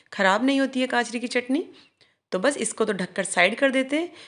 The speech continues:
फिर देखिए, जो हमारा मसाला था, ये बिल्कुल, जो हमारी स्टफिंग है, ये एकदम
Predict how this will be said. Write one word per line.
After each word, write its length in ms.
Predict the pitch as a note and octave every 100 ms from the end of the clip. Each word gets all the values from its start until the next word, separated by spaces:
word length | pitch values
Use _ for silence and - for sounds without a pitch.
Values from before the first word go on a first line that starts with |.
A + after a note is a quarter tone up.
| _ -
फिर 120 | D4+
देखिए, 280 | C#4 C#4 D4
जो 100 | C#4
हमारा 260 | G#3+ G3+
मसाला 440 | F3+ E3+ - F#3 B3
था, 180 | C4+ E4 - - - -
ये 40 | G3
बिल्कुल, 360 | A3+ A#3+ F4
जो 100 | D#4+
हमारी 240 | C#4+ A#3+ A3
स्टफिंग 380 | - G#3+ A3
है, 80 | A3
ये 100 | G#3+
एकदम 260 | G3 F#3